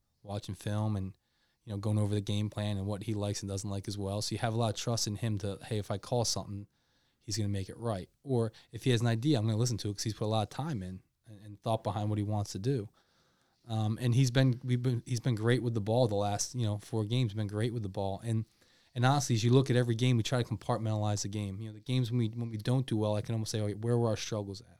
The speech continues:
In New Hampshire, we were poor in the high red zone, right? We have to be better there. So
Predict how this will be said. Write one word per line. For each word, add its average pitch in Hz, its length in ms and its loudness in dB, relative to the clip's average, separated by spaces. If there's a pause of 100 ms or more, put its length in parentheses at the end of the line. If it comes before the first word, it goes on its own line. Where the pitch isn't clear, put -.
In 113 120 -16
New 120 80 -6
Hampshire, 117 280 -2
we 113 80 -2
were 110 60 -4
poor 113 220 -2
in 110 80 0
the 98 60 0
high 98 140 -4
red 90 200 -10
zone, - 180 -18 (540)
right? 101 200 -12
We 107 120 -6
have 107 80 -6
to - 40 -20
be 107 100 -6
better 101 300 -4
there. 92 160 -6
So 104 260 -2